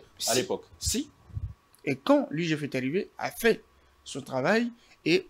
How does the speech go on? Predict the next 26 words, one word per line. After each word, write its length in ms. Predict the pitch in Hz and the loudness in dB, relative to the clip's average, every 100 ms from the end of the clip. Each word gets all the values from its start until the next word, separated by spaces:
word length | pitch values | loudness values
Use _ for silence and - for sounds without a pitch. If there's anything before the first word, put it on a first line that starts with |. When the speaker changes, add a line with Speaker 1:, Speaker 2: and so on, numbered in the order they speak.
| - | -8
Speaker 2:
on 160 | 151 160 | -4 0
a 140 | 156 | 0
élaboré 540 | 147 156 147 143 165 151 | 2 2 2 2 0 -2
un 80 | |
rapport 400 | 127 127 - 185 185 | -4 -8 -6 -10 -8
faisant 540 | - 143 123 147 190 | -6 -4 -4 -6 -6
de 100 | 147 | -4
Mouyège 580 | 135 127 147 202 196 - _ _ - | -2 -2 -2 -2 -6 -10 _ _ -2
présumé 360 | 180 175 175 190 | 4 4 2 -2
de 100 | 156 | -2
tourner 320 | - 151 170 | 0 0 0
de 80 | 143 | 0
plus 180 | 151 175 | -2 -2
de 100 | 147 | -2
trois 260 | - 196 | 4 6
cent 180 | 185 185 | 6 2
soixante-sept 500 | 165 - 143 175 165 | 0 -2 -2 -2 -2
millions 340 | 147 139 156 151 | -2 0 0 0
de 100 | 135 | 0
dollars 340 | 123 127 - - - - - | -2 -4 -6 -10 -14 -14 -4
dans 180 | 135 139 | 0 0
une 200 | 196 180 | 2 2
échéance 380 | - 156 151 143 | 2 0 -2 -2
de 60 | |
vingt-quatre 480 | 135 135 147 143 - | -2 -2 -4 -4 -8
mois. 200 | 90 | -14